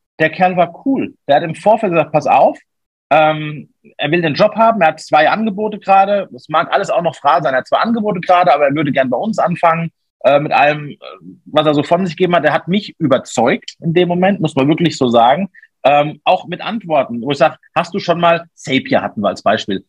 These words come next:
„Äh, kennst du Zapier?“ „Äh, nein“, fängt an zu schreiben, ähm, „bis heute Abend weiß ich alles über Zapier.“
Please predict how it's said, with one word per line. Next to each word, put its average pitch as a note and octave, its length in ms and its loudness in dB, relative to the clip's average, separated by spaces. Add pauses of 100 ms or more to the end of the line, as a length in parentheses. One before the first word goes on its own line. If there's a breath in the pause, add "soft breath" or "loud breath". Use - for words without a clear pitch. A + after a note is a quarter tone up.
(140)
„Äh, B2+ 120 2
kennst F3+ 300 -2
du F#3+ 60 2
Zapier?“ F3 560 0 (320)
„Äh, C3+ 260 2 (320)
nein“, C#3 680 -2
fängt G#3+ 280 -4
an F3+ 140 -4
zu F3 100 -6
schreiben, G#3 640 0 (200)
ähm, E3 300 0
„bis - 200 -10
heute F3 260 0
Abend D#3 280 0
weiß D3 200 2
ich B2 140 -10
alles C3 240 -6
über G#2+ 160 -10
Zapier.“ F#2+ 420 -8